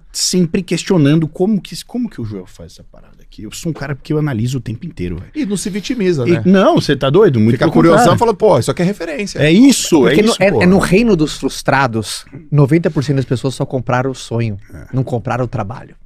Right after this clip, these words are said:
Speaker 2: E aí, todo mundo tem um sonho, né? Mas qual é o teu plano?
Speaker 3: Entendeu? Não
Speaker 1: Por
Speaker 3: comprou
Speaker 1: isso,
Speaker 3: o
Speaker 1: por isso
Speaker 3: trabalho,
Speaker 1: que
Speaker 3: tem que comprar o
Speaker 1: no,
Speaker 3: trabalho.
Speaker 1: no final, e a gente já fez muita palestra junto, a gente,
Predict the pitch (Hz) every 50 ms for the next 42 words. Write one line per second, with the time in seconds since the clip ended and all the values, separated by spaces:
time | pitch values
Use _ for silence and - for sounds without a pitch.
0 | - - - - _ - _ - - - - - - - 101 110 135 131 - 185
1 | - - - 127 117 107 104 104 101 101 101 - 113 110 - 117 - - 92 90
2 | 147 131 131 131 117 123 143 160 156 143 165 147 135 131 139 156 165 180 202 233
3 | 240 220 - 208 196 190 165 160 180 196 196 180 165 151 - 202 180 - 202 196
4 | 170 185 196 208 202 - 160 160 160 170 180 185 180 175 165 139 135 208 156 127
5 | 127 131 165 135 98 87 85 - 92 98 87 101 104 - 117 - 139 113 - 120
6 | - - 135 151 160 151 - 147 120 110 107 - - - - - - - 101 95
7 | 95 87 107 104 - - 113 107 107 107 101 95